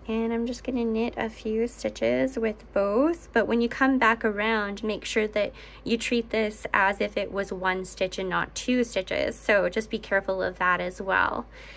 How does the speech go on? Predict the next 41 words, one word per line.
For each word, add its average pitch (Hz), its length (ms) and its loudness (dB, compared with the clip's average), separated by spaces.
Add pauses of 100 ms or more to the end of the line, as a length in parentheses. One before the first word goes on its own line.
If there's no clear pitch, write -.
(220)
So - 440 -6 (180)
if 220 200 -4
you 214 100 2
wanna 190 240 -2
do - 140 -10
that, - 120 -8
you - 80 -6
don't - 160 -6
have 220 300 0
to. 226 220 0
You 214 120 -2
can 202 240 -8
drop 185 300 -4
that 196 240 -4
tail 202 420 -4
and 190 160 -8
just 190 220 -12
leave 196 160 -6
it 208 100 -4
the 202 80 -8
way 190 180 -4
it 196 100 -4
is 202 340 -2
if - 160 -16
you 190 80 -6
want. 233 280 -2 (540)
But 185 320 2
make 220 220 0
sure 262 340 6
that 196 220 0
you're 190 160 -4
not, 190 580 -4 (140)
<laughs> 214 140 -8
you 226 100 4
know, 208 120 2
you're 196 160 -4
not 196 200 -4
knitting 196 300 -2
it 185 100 -4
as, 180 260 -2 (460)
um, 180 560 0